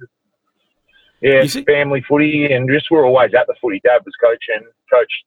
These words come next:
Speaker 1: like, as we were growing up, so we just grew up in the footy club, really.
Speaker 2: Your sister doesn't get much of a rap. What, let's,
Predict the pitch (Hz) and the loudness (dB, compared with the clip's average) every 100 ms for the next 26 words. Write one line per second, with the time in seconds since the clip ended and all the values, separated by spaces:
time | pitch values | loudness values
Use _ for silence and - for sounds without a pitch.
0 | - 104 113 107 107 101 107 101 95 107 | -2 2 0 0 -4 -2 0 0 0 0
1 | - - 107 131 123 - 92 101 113 - | -2 -2 -4 -6 -14 -2 0 0 -4 -20
2 | _ 95 87 - 95 117 135 _ _ _ | _ -4 -4 -2 -4 -4 -6 _ _ _
3 | _ _ 147 135 262 185 160 131 135 135 | _ _ -10 -6 -6 -2 -2 0 -2 -2
4 | 131 135 214 - 294 - 226 269 | -4 -2 -2 -2 -10 -8 -6 -6